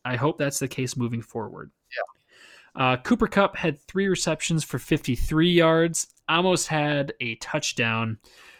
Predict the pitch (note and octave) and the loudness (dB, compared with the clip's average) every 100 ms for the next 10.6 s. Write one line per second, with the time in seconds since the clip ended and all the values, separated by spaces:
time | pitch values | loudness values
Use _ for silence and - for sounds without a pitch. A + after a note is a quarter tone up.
0 | _ _ B2+ E3+ D#3+ C3 B2 A2+ - A2+ | _ _ 0 4 6 4 2 0 -6 -6
1 | A2+ D3 - - C3+ A#2+ C3 A2+ C3 C3+ | -2 -2 -4 -8 -4 0 0 0 -4 -2
2 | C3 C3+ C3 A#2+ - _ _ _ _ _ | 2 4 4 0 -6 _ _ _ _ _
3 | - F3 F#3 E3 C3 A#2 - G#2+ G#2+ A#2+ | -2 0 0 2 0 0 -4 -6 -8 -10
4 | _ - A#2 B2+ - F#3 G3+ D3+ A#2+ A2+ | _ -10 -6 -6 -4 0 0 2 0 0
5 | A#2 A2 _ - E3 C#3+ D3 C#3 C3+ A#2 | -2 -4 _ 0 2 6 6 4 0 -2
6 | A#2 - C3+ A2+ - G2+ - _ _ _ | -2 -4 -6 -6 -4 -6 -8 _ _ _
7 | _ _ _ _ - - - - C#3 C#3 | _ _ _ _ -20 -20 -10 -2 0 0
8 | - G3+ G3+ D3 A3+ A#3 G3 - D#3+ - | -2 2 2 4 2 2 2 4 4 2
9 | - A2+ A2 A2 C3+ C3 - F3 D#3+ B2+ | 0 0 0 -4 -6 -6 -2 2 4 4
10 | A#2+ A#2+ - A#2 A2+ A2+ | 4 2 0 -2 -2 -2